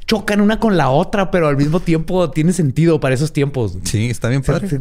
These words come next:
Speaker 1: ser vagabundo es, es ser aparte del corazón, güey. Yo tengo una, ah, no, no, no es mi amante. No, no, no,
Speaker 2: No,
Speaker 1: es,
Speaker 2: es
Speaker 1: es... mi media prima gitana ingeniera
Speaker 2: Ujú.
Speaker 1: que estaba reparando el termostato.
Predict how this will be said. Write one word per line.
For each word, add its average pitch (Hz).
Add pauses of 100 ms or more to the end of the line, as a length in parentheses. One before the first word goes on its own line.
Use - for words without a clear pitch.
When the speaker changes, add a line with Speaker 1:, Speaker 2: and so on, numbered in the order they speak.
Speaker 1:
ser 147
vagabundo 156
es, 143
es 135
ser 127
aparte 147
del 135
corazón, 120
güey. 85 (560)
Yo 143
tengo 208
una, 247
ah, 165
no, 151
no, 170
no 165
es 170
mi 175
amante. 170
No, 123
no, 80
no, 156
Speaker 2:
No, 170
Speaker 1:
es, 156
Speaker 2:
es -
Speaker 1:
es... 156
mi 208
media 165
prima 220
gitana 196 (680)
ingeniera 165 (640)
Speaker 2:
Ujú. 104
Speaker 1:
que 170
estaba 156
reparando 156
el 160
termostato. 139